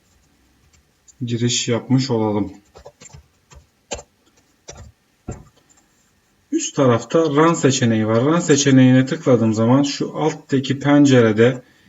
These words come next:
gelmesini bekliyorum. Tabii şurada bir yazım yanlış yapmışım. O yüzden derleyemedi. Hemen onu da düzeltelim. Ee, Visual Studio'da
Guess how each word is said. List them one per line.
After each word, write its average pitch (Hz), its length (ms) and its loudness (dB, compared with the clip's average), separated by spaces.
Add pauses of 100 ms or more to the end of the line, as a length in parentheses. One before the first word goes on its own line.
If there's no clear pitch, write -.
(400)
gelmesini 135 680 4
bekliyorum. 113 720 0 (1040)
Tabii - 200 -10
şurada 120 340 -2
bir 117 60 0
yazım 120 320 2
yanlış 120 340 0
yapmışım. 127 600 -2
O 117 80 -2
yüzden 113 320 -2
derleyemedi. 113 720 0 (600)
Hemen 117 260 -2
onu 110 220 -2
da 107 120 -6
düzeltelim. 113 600 -4 (1600)
Ee, - 260 -4
Visual 151 280 0
Studio'da 170 760 0